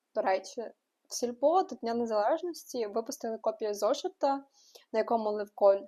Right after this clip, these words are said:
Лук'яненко у тисяча дев'ятсот дев'яносто першому році написав чернетку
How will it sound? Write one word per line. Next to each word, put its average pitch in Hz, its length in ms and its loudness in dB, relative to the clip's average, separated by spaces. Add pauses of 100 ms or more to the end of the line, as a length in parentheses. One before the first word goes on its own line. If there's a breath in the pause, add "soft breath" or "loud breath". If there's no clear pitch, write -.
(160)
Лук'яненко 262 760 0
у 240 220 0
тисяча 226 420 -8
дев'ятсот 202 340 -4
дев'яносто 202 360 -10
першому 208 360 -6
році 403 300 0
написав 254 360 0 (200)
чернетку 269 680 -2